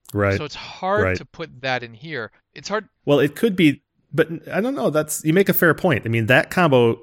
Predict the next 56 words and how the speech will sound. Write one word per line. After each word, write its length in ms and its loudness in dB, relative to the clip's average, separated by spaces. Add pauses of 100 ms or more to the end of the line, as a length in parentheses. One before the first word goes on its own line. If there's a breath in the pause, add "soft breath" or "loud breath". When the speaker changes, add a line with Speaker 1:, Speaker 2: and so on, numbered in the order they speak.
Speaker 1:
is 140 2
still 180 2
technically 480 -4
playable. 480 2
All 140 0
the 80 -2
cards 300 2
exist, 580 -4
right? 240 -4 (640)
Uh, 240 2 (340)
and 100 4
it 120 -2
could 220 4
be 180 4
that 220 0
this 200 2
is 100 0
a 80 2
role 300 4
player 400 2
in 140 -4
a 60 -4
deck 260 -2
like 200 -12
that, 300 -6 (520)
that 300 0 (240)
certain 340 0
draws 420 4
where 140 2
you 100 2
don't 240 0
have 220 -2
the 80 -2
four 340 2
mana 480 2
to 100 -4
make 240 0
the, 300 0 (100)
the 120 0
Ill-Gotten 360 0
Gains 300 0
go, 460 0 (240)
but 240 2
you 100 0
get 180 0
to 80 0
two 360 2
mana 320 2
and 120 -2
Shadows 300 0
of 60 -2
the 60 -2
Grave 220 0
is 120 -4
good 160 -2
enough. 400 -4